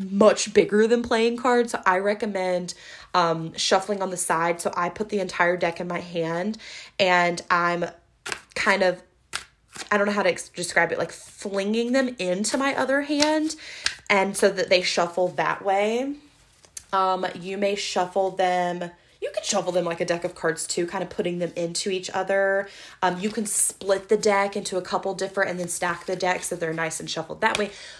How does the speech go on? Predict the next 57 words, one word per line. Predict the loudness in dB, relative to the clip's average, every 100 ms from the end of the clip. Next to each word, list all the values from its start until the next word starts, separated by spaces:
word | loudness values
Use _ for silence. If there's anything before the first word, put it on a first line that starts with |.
| -12
Well, | -10 -6
again, | -6 -4 -4 0
whatever | 0 0
feels | 0 0 0
intuitive. | 0 -2 0 2 2 0
It |
feels | -2 0 2
clunky | 4 4 4 0
at | 0
first, | 2 0 0
it's | -4 2
okay. | 2 2 -4
The | -2
cards | 0 0 0
are | -2
bigger | -2 -2
than | -2
what | -2 -2
you're | -2
used | -4
to | -6
playing | -8 -8
with | -6 -8
as | -10
a |
kid | -10 -6 -6 -4
or, | -6 -8 -16 -20 -20 -20 -14
you | -8 -8
know, | -8 -14 _ _ _ _
playing | -4 -4 -2
speed | -4 -4 0 2
or |
rummy | 2 0 0 0
or |
<laughs> |
something. | 2 2 0 6 6 6 4 0 -4 -10 -10 -10 2
Um, | 6 6 4 -2 -10 -14 -20 _ _ _ -18 -14
so | -4 -2
when | -2
you | 2
go | 4
to | 4
shuffle, | 0 0 0 2 2
this | 2
is | 0
what | 2
I | 2
used | 2 -2
to | -4
do | -2
too. | 0 2
I | 4 4
would, | 2
like, | 2 2
very | 0 -4
meticulously | -4 -8 -10 -6 -2 0 0 -2 -2
shuffle, | 0 -2 0 0 0